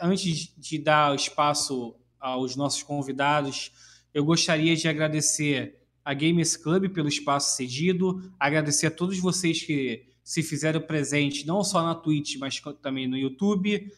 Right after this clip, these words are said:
É, os cortes desse programa vai sair, vão estar lá no YouTube, é, no canal Gamers Club Mídia T V, e também vai sair, né,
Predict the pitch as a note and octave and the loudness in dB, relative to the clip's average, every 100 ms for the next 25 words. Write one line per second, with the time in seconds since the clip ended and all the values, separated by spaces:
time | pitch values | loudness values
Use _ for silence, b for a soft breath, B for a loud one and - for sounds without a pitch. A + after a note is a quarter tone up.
0 | B B C#3 C#3 C3+ C#3 - F3 - - | B B 2 4 4 0 0 0 0 4
1 | G#3+ G#3+ G#3 E3 E3 - F3 D#3+ D3+ C3+ | 8 8 6 0 -2 -2 -4 0 0 0
2 | C3 D3+ - D#3+ D3+ C3 - _ C3+ - | 0 0 0 0 0 -2 -8 _ -20 -20
3 | _ C3 D#3 D#3 D#3+ C#3+ D3 F#3 F#3+ F#3+ | _ -4 0 0 0 0 0 0 0 0
4 | F#3 F#3+ G#3 G3+ b b b B2+ B2 B2 | -2 -2 -4 -8 b b b -6 -4 -2
5 | C#3 D3 D3 C#3 C3+ D3+ F3+ E3+ - D#3 | -2 0 2 0 0 0 0 -2 -2 -2
6 | C#3+ C3+ C#3 C#3 D#3+ D#3 E3 F#3+ A3+ - | 0 -2 -2 -2 -2 2 2 2 0 -6
7 | B B - F3 F#3 F#3 F3+ F3 F3 - | B B -4 0 0 2 2 2 2 2
8 | E3 E3+ F3+ | 2 2 0